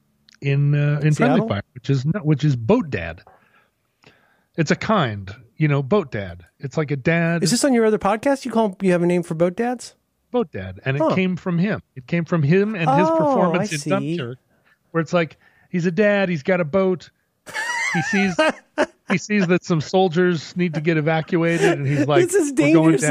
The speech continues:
Speaker 1: down."
Speaker 2: close to a book my kid has called Teen Boat. It's a teenager that turns into a boat. And, and then the, the, so the, the, the, the title of the book is Teen Boat, and then the deck, or,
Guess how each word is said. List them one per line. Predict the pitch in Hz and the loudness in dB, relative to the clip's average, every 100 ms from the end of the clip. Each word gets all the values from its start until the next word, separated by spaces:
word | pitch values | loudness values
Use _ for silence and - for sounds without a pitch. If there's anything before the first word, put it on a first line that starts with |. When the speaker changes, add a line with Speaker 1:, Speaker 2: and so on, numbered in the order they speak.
| 247 | 0
Speaker 1:
down." | |
Speaker 2:
close | - 226 220 - | 2 2 2 0
to | 226 | 0
a | 196 | 2
book | 170 202 | 2 0
my | 185 170 | 2 0
kid | - 180 | 2 2
has | 170 143 123 | 2 0 -2
called | - 135 117 | -2 -2 -2
Teen | - 170 170 | -2 2 2
Boat. | 131 110 - - _ _ _ _ _ _ _ | 0 -2 -4 -18 _ _ _ _ _ _ _
It's | 156 139 | -6 -6
a | |
teenager | - 208 190 156 | 0 2 2 0
that | 147 - | -2 0
turns | 156 139 | -2 0
into | 123 | -2
a | 110 | -2
boat. | 117 113 101 - _ _ _ _ | -2 -4 -4 -16 _ _ _ _
And, | 143 127 127 - | -6 -4 -6 -6
and | 135 | -4
then | 135 127 | -2 -2
the, | 120 120 | -4 -6
the, | 120 123 | -8 -8
so | 147 | -4
the, | 175 190 | -2 -2
the, | 147 131 | 0 -2
the, | 123 120 120 | -2 -6 -6
the | 131 | -8
title | 190 226 | -2 0
of | 180 | 0
the | |
book | 131 113 | 0 -6
is | - | -2
Teen | 220 196 | 0 2
Boat, | 117 104 - | 0 -4 -4
and | 127 | -2
then | 135 | -2
the | 117 | -2
deck, | 190 147 - | -2 -2 -6
or, | 127 | -6